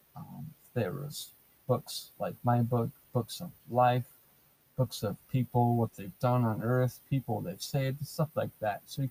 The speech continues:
can go into the library and read. We got to the top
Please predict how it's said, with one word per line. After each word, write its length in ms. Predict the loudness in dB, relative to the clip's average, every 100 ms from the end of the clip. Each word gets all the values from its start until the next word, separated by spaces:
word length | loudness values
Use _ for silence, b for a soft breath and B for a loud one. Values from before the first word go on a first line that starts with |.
| -4
can 140 | -4
go 160 | 0 0
into 180 | -2 -4
the 60 |
library 540 | -4 -2 -2 -4 -4 -4
and 160 | -6 -6
read. 180 | -6 -6 -10 _ _ _ _ _ _ _ _ _ _ _ _ _ _ _ -20 _ -2
We 100 | 4
got 180 | 4 4
to 80 | 2
the 140 | 2
top 480 | -2 -2 0 0